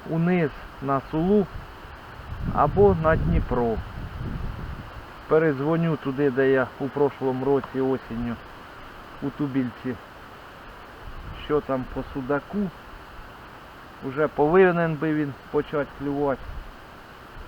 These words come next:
Ну, треба знайти напарника, бо самому дуже далеко їхати. Туди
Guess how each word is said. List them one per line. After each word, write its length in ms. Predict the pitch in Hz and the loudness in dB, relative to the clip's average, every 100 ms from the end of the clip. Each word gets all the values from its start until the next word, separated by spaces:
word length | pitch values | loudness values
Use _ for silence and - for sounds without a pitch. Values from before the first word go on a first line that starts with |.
| - - - - - - - - - - - - - - - - - - - - - - - - - - - - - - | -16 -18 -18 -18 -16 -16 -14 -16 -16 -16 -16 -16 -16 -18 -18 -18 -18 -18 -16 -16 -14 -14 -16 -14 -12 -12 -12 -12 -12 -10
Ну, 100 | 139 127 - | -8 -8 -8
треба 340 | 135 143 131 123 | -2 2 4 4
знайти 460 | 131 135 - 131 | 4 2 2 0
напарника, 760 | 120 123 156 160 123 120 - 107 - - - - - - - - - - | 0 0 6 6 6 -2 -6 -8 -10 -18 -18 -20 -20 -18 -18 -20 -18 -8
бо 140 | 120 120 | -8 -2
самому 420 | 143 147 143 135 | 0 2 0 0
дуже 360 | 123 131 117 120 | -2 -2 0 0
далеко 520 | 113 123 127 113 135 | 4 4 4 2 0
їхати. 420 | 151 180 - 165 - - - - - - - - - - - - - - - - - - - - - - - - - - - 120 | 0 -2 0 -2 -2 -18 -18 -18 -18 -18 -18 -18 -18 -18 -18 -18 -18 -18 -18 -18 -18 -18 -18 -18 -18 -16 -14 -14 -14 -16 -14 -14
Туди 280 | 110 117 | -10 -8